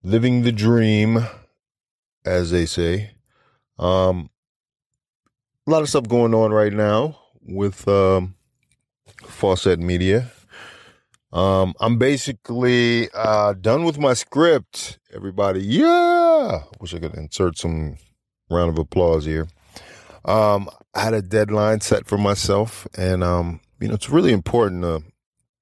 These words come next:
set goals and deadlines for yourselves out there, guys, even for your own work, 'cause, you know, like, you'll just put things off and put things off until there's really some incentive to do that.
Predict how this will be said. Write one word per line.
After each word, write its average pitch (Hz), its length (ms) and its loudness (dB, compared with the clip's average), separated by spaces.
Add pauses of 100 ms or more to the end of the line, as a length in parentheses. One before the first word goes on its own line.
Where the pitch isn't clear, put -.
(380)
set 92 380 -4
goals 92 400 2
and 78 160 -6
deadlines 85 560 -2
for 82 140 -8
yourselves 80 600 -6
out 78 240 -6
there, 82 220 -6
guys, 82 340 -4 (380)
even 110 340 2
for 101 180 0
your 92 200 2
own 85 280 0
work, 80 520 -2
'cause, 78 560 -6 (460)
you 82 120 -6
know, 76 180 -6
like, - 600 -10 (180)
you'll 104 220 0
just 113 260 -2
put - 240 -4
things 98 300 0
off 90 300 2
and 85 120 -16
put 92 160 -4
things 82 240 -6
off 80 280 -2
until 82 500 0 (480)
there's 85 180 -2
really 87 220 2
some 78 200 -4
incentive 95 680 -4
to 90 140 -4
do 110 500 -2
that. 123 260 2